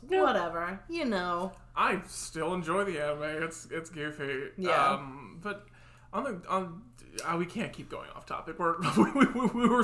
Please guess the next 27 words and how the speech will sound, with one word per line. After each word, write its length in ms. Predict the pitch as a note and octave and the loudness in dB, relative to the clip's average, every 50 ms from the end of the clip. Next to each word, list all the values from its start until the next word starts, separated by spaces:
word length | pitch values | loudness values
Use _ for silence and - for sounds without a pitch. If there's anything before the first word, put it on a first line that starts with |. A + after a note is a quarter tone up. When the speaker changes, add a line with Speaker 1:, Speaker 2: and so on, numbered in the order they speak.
| A#3 | 2
Speaker 1:
we 120 | A#3+ A#3+ A#3+ | 2 4 4
were 100 | A#3+ B3 | 4 6
talking 360 | B3 C4 A#3 A3+ A3 A3 A3 | 6 6 6 6 4 2 4
about 300 | G3+ G3 F3+ E3 C#3+ D3 | 8 8 8 8 8 2
gore 260 | D#3+ D#3+ E3+ F3+ F3+ | 0 2 2 4 2
a 60 | E3+ D#3+ | 2 2
second 340 | - F3 D#3+ E3 E3 F3+ E3 | 2 0 0 2 0 0 -2
ago. 300 | D3+ C#3+ D3 D3 - F3+ - | 0 2 4 4 6 8 8
Speaker 2:
I 100 | G4 G#4 | 8 10
mean, 180 | G#4 G4+ G4+ | 8 8 6
there's 220 | G#4+ A#4+ C5+ C5 - | 6 4 4 2 4
gore 300 | A#3+ A#3 G#3 G3+ F#3+ F#3 | 8 10 10 10 10 8
in 100 | F#3 F3+ | 6 4
that. 300 | F3 F3 A3 D4 E4+ - - - - - - - - - - - - - - - - - - - - - - - - - | 2 4 2 2 0 -2 -8 -16 -20 -20 -20 -20 -20 -20 -20 -20 -20 -20 -20 -20 -20 -20 -20 -18 -18 -18 -18 -18 -14 -6
There 160 | A#3+ F#4 G4 | -2 2 2
is 120 | F#4 F4 - | 4 2 2
Speaker 1:
Like, 60 | - | 2
Speaker 2:
some 180 | F4+ D4+ B3+ A#3 | 0 2 2 2
gore. 240 | G#3 F#3+ F3+ F#3+ A3 | 4 4 4 4 4
Not 300 | C4 F4 G4 F#4+ E4 B3+ | 4 6 6 6 6 6
a 20 | |
lot. 320 | A3 G3+ G3 G#3+ A3+ - | 6 8 8 8 6 4
It's 140 | C#4+ - G#4 | 0 -2 2
not 200 | F#4 F#4 F4 D#4+ | 4 4 6 6
like 160 | D4 C4+ A#3+ | 6 6 4
Speaker 1:
it's, 340 | A3 - - G#3+ G#3+ G3+ G#3+ | 4 0 -2 -2 -2 0 2
Speaker 2:
Ito. 380 | A3+ G3+ G3+ G3+ G#3+ A#3+ - | 4 6 6 6 4 2 -2